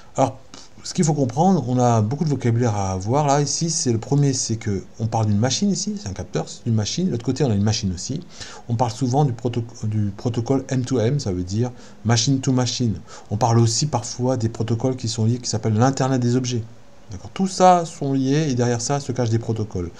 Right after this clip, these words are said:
Le plus connu, c'est le M Q T T. Alors, nous, on va faire cette partie-là aujourd'hui. De l'autre côté, le broker qu'on va utiliser, alors pour ceux qui n'ont pas vu, qui n'ont pas compris comment ça fonctionnait, allez voir la vidéo que j'ai fait là-dessus, hein, sur le M Q T T.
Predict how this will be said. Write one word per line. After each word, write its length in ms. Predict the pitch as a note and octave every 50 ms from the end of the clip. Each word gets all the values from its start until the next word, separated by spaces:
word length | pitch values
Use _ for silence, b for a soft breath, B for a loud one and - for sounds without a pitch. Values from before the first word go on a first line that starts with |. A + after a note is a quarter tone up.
| B B B B B B B -
Le 120 | D#3 F3+
plus 140 | F3 F#3+ G3
connu, 320 | F#3+ E3 C#3+ C3 C#3 E3
c'est 160 | E3 - D#3
le 120 | C#3+ B2 A#2+
M 120 | A#2+ A2+ A2+
Q 120 | - B2
T 140 | A2+ G2+ F#2
T. 140 | - F2 - - - - - - - - B B B B B B B B B B B B B B B B
Alors, 340 | - F3 E3+ F3+ F3 - D#3+
nous, 140 | D#3+ E3+ G3+
on 60 | G#3
va 120 | E3 D#3+
faire 160 | C#3+ - B2+ -
cette 160 | - C3 A2
partie-là 300 | - A#2 - - A#2+ A#2+
aujourd'hui. 420 | A2 G2 F#2+ G2 C3 F3 A3 B3 - - - - - -
De 180 | A#2 A#2 C#3
l'autre 140 | G3 G#3 G#3
côté, 420 | - G3+ G3 G3+ - G3 F#3+ F#3 D#3
le 180 | B2 A#2+ C#3
broker 480 | C#3 C#3+ D#3 D#3 D#3 - D#3+ D3+ D3 D3+
qu'on 80 | -
va 80 | A2+ A2+
utiliser, 640 | A2 A2+ A2+ A#2+ B2+ B2 A#2 A#2+ C3+ C#3 C#3+ C#3+ C3+ A#2 A2+ - -
alors 100 | - -
pour 120 | - - A#2
ceux 80 | C#3
qui 60 | C#3
n'ont 60 | C#3 C3+
pas 140 | C3+ C#3+
vu, 160 | C3+ C#3 D3+ D3+
qui 340 | D3+ - - - - -
n'ont 60 | D3 -
pas 100 | D#3 D3+
compris 220 | - D3+ - E3
comment 160 | - D3 C#3
ça 160 | B2+ - C3+
fonctionnait, 400 | A#2 - - - - D3 D3+ D#3
allez 160 | D3 A2+ A#2 A#2+
voir 160 | C3+ C#3 C3
la 100 | B2+ A#2+
vidéo 260 | A2+ A#2+ A#2+ A#2+ B2
que 60 | A2+
j'ai 80 | A2+ A2
fait 120 | - A2
là-dessus, 320 | G2+ F#2+ - - - G#2+ F#2+
hein, 120 | G2 A2+
sur 200 | A2+ - - G#2
le 80 | G2 G2
M 100 | G2 F#2+
Q 100 | - G2
T 100 | F#2+ F2+
T. 220 | - - F2+ F2